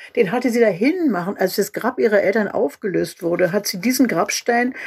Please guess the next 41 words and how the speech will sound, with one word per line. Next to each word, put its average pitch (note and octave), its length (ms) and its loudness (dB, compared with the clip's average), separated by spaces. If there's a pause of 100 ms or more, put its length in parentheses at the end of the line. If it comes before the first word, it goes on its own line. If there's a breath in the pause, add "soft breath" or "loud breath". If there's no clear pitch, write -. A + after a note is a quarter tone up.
(140 loud breath)
auf - 180 -2
eine G#3 300 2
Stelle A3+ 320 0
gestellt. A3 520 -2 (140)
Da A3 180 2
wollte A3 280 2
sie G#3 120 -2
dann F#3 220 0
liegen, G#3+ 560 0 (440 loud breath)
wo G3+ 120 0
die G3 240 2
Haute C4 260 0
Volée G#3+ 440 2
der F#3+ 200 0
Karlshorster G3+ 600 -2
Bevölkerung G3 600 -4
lag, E3+ 300 0
ihrer G#3 240 2
Meinung F#3+ 340 -2
nach, G3 280 -6 (420 loud breath)
unter G#3+ 240 2
schönen A3+ 300 0
großen F#3+ 360 0
Bäumen, G#3+ 400 2
auf G3 140 -2
ein F#3+ 200 -2
leeres C4 540 2
Stück, C4 380 -2
da A3+ 140 -2
hat G#3+ 160 -2
sie A#3 80 -4
das A#3 180 0
stellen G#3 400 0
lassen, A#3 380 -2 (160 loud breath)
wo - 80 -6
ihre G#3 180 2
Eltern G#3+ 280 0
also F3 120 -4
nicht G#3+ 440 -2
drunter G3 380 -2
waren. F#3+ 360 0